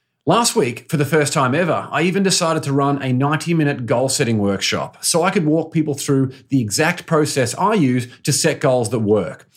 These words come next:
so they could also start the year full of confidence and know exactly what they needed to do to realize their big dreams in twenty twenty-one. The response was huge. People from more than ten countries registered,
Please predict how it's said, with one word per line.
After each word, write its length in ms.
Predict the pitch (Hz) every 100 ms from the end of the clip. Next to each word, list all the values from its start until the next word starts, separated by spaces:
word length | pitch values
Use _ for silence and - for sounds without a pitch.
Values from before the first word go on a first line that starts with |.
| -
so 160 | - 156
they 120 | 170
could 140 | 170
also 400 | 147 160 156 156
start 400 | 147 - 160 165
the 80 | 160
year 320 | 135 120 120 -
full 240 | - - 220
of 140 | 202
confidence 680 | - 156 139 151 151 - -
and 80 | 135
know 140 | 147 143
exactly 500 | 120 113 160 160 147
what 220 | 143 120
they 160 | 160
needed 260 | 175 165 165
to 80 | 143
do 300 | 123 120 120
to 320 | 120 - 151
realize 760 | 135 175 165 143 135 131 -
their 200 | - 120
big 260 | 110 170 175
dreams 560 | 143 139 127 131 117 -
in 140 | 113
twenty 260 | - 117 107
twenty-one. 640 | - 104 95 85 80 - _ _ _ _ _ _ _ _ _ _ _ _ _
The 80 | 214
response 400 | 202 - 240 247
was 180 | 214 -
huge. 480 | 233 214 - -
People 220 | - 220 202
from 140 | 196
more 180 | 196 190
than 140 | 170
ten 300 | - 185 196
countries 460 | 190 185 180 185 135
registered, 600 | 147 175 180 - 135